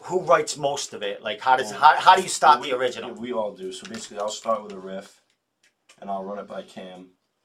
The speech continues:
Speaker 2: and, like, me and him. So, like, he'll, he'll come with his bass. I'll sit down with my guitar, and we'll work it out. And then we'll show him with an acoustic guitar,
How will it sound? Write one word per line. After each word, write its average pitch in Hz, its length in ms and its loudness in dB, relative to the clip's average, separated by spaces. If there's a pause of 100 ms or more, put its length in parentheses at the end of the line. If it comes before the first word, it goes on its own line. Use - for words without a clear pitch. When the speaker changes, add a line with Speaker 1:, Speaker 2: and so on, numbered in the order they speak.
(920)
Speaker 2:
and, 95 100 -16
like, 95 140 -12
me 104 200 -14
and 101 120 -10
him. 92 380 -16
So, - 160 -18
like, 92 140 -14
he'll, 101 320 -14
he'll 107 180 -12
come 113 180 -12
with 208 140 -14
his 196 140 -18
bass. 196 360 -14
I'll - 100 -14
sit - 200 -20
down 190 160 -10
with 92 120 -12
my - 60 -14
guitar, 92 220 -16
and 90 80 -16
we'll 95 100 -12
work 98 240 -12
it 190 100 -16
out. - 260 -10 (720)
And 98 140 -10
then 95 140 -10
we'll 95 140 -14
show - 240 -12
him 92 400 -16 (160)
with 202 160 -12
an 185 80 -10
acoustic - 400 -18
guitar, 92 420 -12